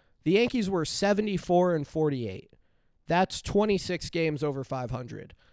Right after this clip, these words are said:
There was some apocalyptic stuff being said and being written in the time since then,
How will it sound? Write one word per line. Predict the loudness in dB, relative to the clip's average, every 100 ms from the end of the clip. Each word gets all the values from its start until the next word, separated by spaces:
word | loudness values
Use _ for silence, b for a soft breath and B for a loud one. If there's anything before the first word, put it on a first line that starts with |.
| _ _ _ _ _
There | 6 6
was | 4
some | 4 2 2 -6 _ -4
apocalyptic | 0 2 2 2 2 2 2 0 -2
stuff | -2 2 2 2 0
being | 0 0 -2
said | -4 0 2 2 2
and | 0 2
being | 2 0
written | 0 0 2 2 0 0 -6 _ _ _ _ 0
in | 2
the | 2
time | 4 4 2
since | 0 -2 -2
then, | -2 -2 -2